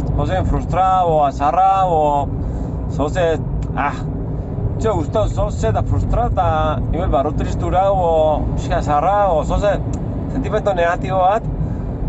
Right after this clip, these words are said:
ba, igual, di-, biteu, nehartu, nehar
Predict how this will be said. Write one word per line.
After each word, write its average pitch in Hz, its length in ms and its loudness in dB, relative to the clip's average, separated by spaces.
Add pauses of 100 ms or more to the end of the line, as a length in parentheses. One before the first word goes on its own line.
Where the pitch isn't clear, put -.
(300)
ba, 135 100 2
igual, 208 300 2 (500)
di-, 143 160 -2
biteu, 151 460 0 (340)
nehartu, 156 460 0 (340)
nehar 170 400 2